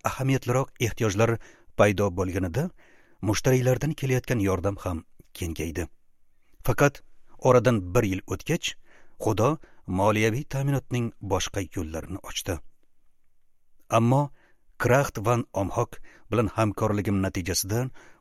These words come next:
puldan ko'ra yanada qimmatroq boylikni qo'lga kiritdim. Bir kuni ertalab pochta bilan birgalikda Amersfoort qishlog'idagi ibodat guruhi boshlig'idan xat keldi. Unda yozilishicha, muqaddas ruh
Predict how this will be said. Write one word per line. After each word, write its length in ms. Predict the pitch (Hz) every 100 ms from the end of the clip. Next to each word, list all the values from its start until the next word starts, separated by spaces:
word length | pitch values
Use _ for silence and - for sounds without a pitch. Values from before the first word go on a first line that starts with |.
| -
puldan 400 | 123 117 117 107
ko'ra 240 | 98 95 147 - -
yanada 300 | - 110 110 -
qimmatroq 580 | - 113 107 110 110 123
boylikni 520 | 95 90 90 87 - 85
qo'lga 320 | - 80 78
kiritdim. 460 | - - - - 76 - _ - - - - - - -
Bir 220 | - 92 120
kuni 200 | 165 175
ertalab 420 | 147 - 143 139 - - - _ -
pochta 340 | 131 - 127
bilan 280 | 107 104 92
birgalikda 480 | 98 90 85 - 123 147 - _ - - -
Amersfoort 680 | 107 131 156 - - 143 -
qishlog'idagi 640 | - 127 123 120 117 143 139 - - - -
ibodat 440 | 123 107 104 139 -
guruhi 340 | 110 101 -
boshlig'idan 540 | 127 85 - 87 82 82
xat 260 | - - 87
keldi. 320 | - 78 85 78 - - _ - - _ _ -
Unda 280 | - 117 117 120
yozilishicha, 720 | 110 95 92 85 - 101 113 - _ _ _ - _
muqaddas 640 | 104 117 - 104 90 92 -
ruh 260 | 95 110